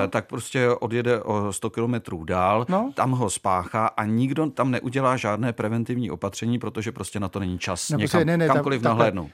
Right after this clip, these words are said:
Speaker 2: jasně, tak to, to, samozřejmě to odchytne jenom část těchto těch, eh, těchto těch lidí. My víme, že to asi na dvě třetiny, eh, ty děti znají a jednu třetinu neznají, jestli se nepletu, jo?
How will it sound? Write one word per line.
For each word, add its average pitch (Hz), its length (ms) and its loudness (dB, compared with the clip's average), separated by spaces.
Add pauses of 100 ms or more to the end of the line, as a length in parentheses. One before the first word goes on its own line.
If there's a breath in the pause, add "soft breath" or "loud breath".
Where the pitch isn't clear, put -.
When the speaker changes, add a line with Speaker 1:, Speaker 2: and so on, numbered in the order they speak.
(120)
Speaker 2:
jasně, 165 340 -2
tak - 140 -6 (160)
to, 170 100 -6
to, 151 140 -10
samozřejmě 180 460 2
to 170 120 2
odchytne 160 520 0
jenom 170 240 2
část 139 300 0
těchto 160 240 0
těch, - 400 -2 (460)
eh, 147 40 -10
těchto 135 220 0
těch 139 240 -4
lidí. 143 360 0 (360 loud breath)
My 156 100 4
víme, 165 280 0
že 156 120 0
to 165 140 0
asi 156 240 0
na 147 140 2 (100)
dvě 135 320 0
třetiny, 160 640 0 (320 loud breath)
eh, 135 140 0
ty 160 140 -2
děti 143 320 0
znají 135 360 2
a - 20 4
jednu 139 240 2
třetinu 139 440 2
neznají, 131 340 2
jestli 117 160 -4
se 120 120 -4
nepletu, 117 460 -4
jo? 120 200 0